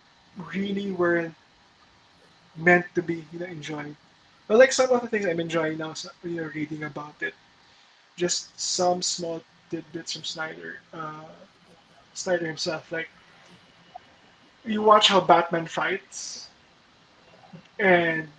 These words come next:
his fighting style was really meant to counter, let's say, Superman. And that was just like, "Wow, that's so cool." Right now, if it happens, something like now that we're, "Oh, it's so meta, it's so well researched, that's the kind of movies I wanna watch."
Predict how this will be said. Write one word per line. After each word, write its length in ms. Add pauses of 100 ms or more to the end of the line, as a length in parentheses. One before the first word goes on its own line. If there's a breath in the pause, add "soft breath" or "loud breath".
(180)
his 180
fighting 420
style 340 (640)
was 240
really 240
meant 320
to 60
counter, 640
let's 160
say, 60
Superman. 580 (400)
And 140
that 120
was 160
just 140
like, 180
"Wow, 160
that's 240
so 320
cool." 300
Right 280
now, 280
if 160
it 80
happens, 480
something 320
like 180
now 160
that 180
we're, 140 (400 loud breath)
"Oh, 140
it's 100
so 160
meta, 500 (480 soft breath)
it's 160
so 300
well 320
researched, 720
that's 220
the 80
kind 260
of 100
movies 340
I 60
wanna 260
watch." 500